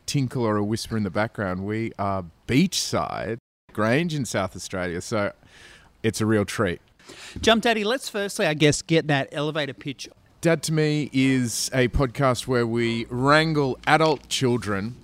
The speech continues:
Speaker 1: and get them to fess up to the questions they've always wanted to ask their dads, but it's always been a bit too awkward or a bit scary, or they just felt they'd never had that kind of relationship.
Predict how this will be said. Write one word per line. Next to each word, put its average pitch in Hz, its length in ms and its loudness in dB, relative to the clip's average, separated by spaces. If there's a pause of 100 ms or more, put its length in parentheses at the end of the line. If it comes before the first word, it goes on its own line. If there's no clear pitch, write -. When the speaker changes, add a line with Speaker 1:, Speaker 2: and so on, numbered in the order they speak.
(140)
Speaker 1:
and 113 720 2
get 127 280 0
them 117 260 0
to 117 100 -6
fess 117 320 0
up 110 220 -2
to 113 160 -4
the 95 80 -8
questions 123 540 -4
they've 107 180 -4
always 110 340 -2
wanted 101 240 -6
to 90 160 -12
ask 98 360 -6
their 92 120 -4
dads, 90 400 -6
but 90 140 -10
it's 78 120 -14
always 95 220 -6
been 95 140 -8
a 92 60 -8
bit 87 140 -16
too - 240 -12
awkward 113 400 -6
or 95 120 -8
a 76 40 -12
bit 80 160 -14
scary, 123 460 -4
or 104 80 -4
they 110 100 -8
just 120 200 -10
felt 104 160 -10
they'd 92 120 -10
never 92 200 -10
had 87 220 -8
that - 160 -12
kind 92 220 -8
of 82 120 -14
relationship. 80 640 -10